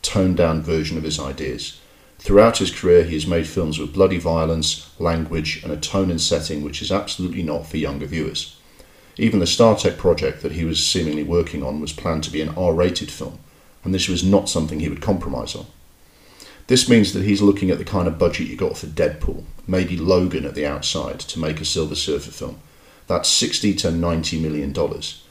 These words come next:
which I wouldn't mind having in my bank account, but it doesn't buy you the kind of C G I you need to pull off the effects, battles, space scenes and such like that you'd need for this story.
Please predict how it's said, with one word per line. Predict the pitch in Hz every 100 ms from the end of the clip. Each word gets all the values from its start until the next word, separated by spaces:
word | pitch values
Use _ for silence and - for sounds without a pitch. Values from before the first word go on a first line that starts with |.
| _
which | 95 107
I |
wouldn't | 127 123 123
mind | 104 95
having | 92 90
in | 85
my | 80 76
bank | 78 107 -
account, | - 76 65 - - - -
but | -
it | 95 -
doesn't | 127 127 113 104
buy | 107
you | 107 85
the | 78
kind | - 95
of | 82
C | - - 87
G | 87
I | 87 82
you | 76 78 82
need | 80
to | -
pull | 98 87
off | 78
the | - 78
effects, | - 95 90 - - - - -
battles, | 92 85 - 87 85 - - - -
space | - - 90 82
scenes | - 82 80 78
and | 82
such | 80 80 -
like | 76 -
that | 82
you'd | 80 82
need | 82 80
for | 78
this | 76
story. | - 92 85 -